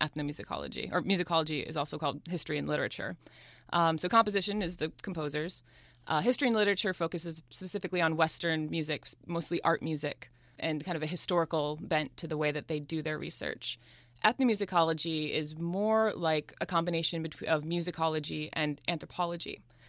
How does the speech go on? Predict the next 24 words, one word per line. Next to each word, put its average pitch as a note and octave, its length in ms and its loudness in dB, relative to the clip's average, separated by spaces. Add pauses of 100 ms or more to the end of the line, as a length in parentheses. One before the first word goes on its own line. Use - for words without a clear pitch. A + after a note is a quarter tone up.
(200)
So - 120 -2
it's F3 140 -2
really A3 160 4
focused F#3+ 480 2
on E3 300 2
the D#3 100 -4
way D#3+ 340 2
that D3+ 240 2
music F3 640 0
and D#3+ 280 -2
society E3 640 0
and D#3+ 220 -6
s-, - 80 -12
the E3+ 140 -8
social G3 400 0
aspects - 480 -2
of D#3+ 100 -4
music D3+ 320 -6
making D#3 460 -6
kind D#3+ 200 -6
of D3+ 140 -8 (140)
come E3 200 -2
together. D3+ 600 -6 (260)
So F3 300 2